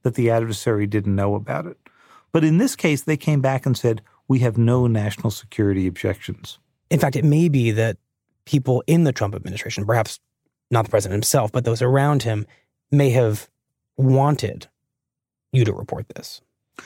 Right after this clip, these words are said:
Speaker 1: Or certainly they didn't see a downside to it. You know, there's this great scene at the end of Doctor Strangelove when they've been building this huge nuclear gadget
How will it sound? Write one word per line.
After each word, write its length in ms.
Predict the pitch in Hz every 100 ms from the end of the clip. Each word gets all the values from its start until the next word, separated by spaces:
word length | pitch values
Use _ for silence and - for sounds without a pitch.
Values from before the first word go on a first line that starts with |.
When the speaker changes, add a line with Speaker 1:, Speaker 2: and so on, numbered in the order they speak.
| - - -
Speaker 1:
Or 100 | 151
certainly 480 | - 202 190 175 151
they 140 | 139
didn't 280 | 127 139 131
see 300 | - 127 117
a 60 |
downside 760 | 104 117 110 110 107 123 - 131
to 200 | - -
it. 120 | 185 - _ _ -
You 80 | 170
know, 80 |
there's 180 | 151 175
this 160 | 175 143
great 300 | 165 175 185
scene 480 | - 165 165 151 143 - _
at 120 | 139
the 140 | 151 139
end 200 | 156 143
of 100 | 120
Doctor 360 | 139 139 -
Strangelove 960 | 127 - 147 143 160 151 135 117 113 110
when 140 | 131
they've 180 | 120 110
been 180 | 131 107
building 420 | 135 135 131 120
this 240 | 113 110 - - _
huge 440 | - 156 151 131
nuclear 540 | 131 131 139 151 127 120
gadget 640 | 104 127 147 160 127 -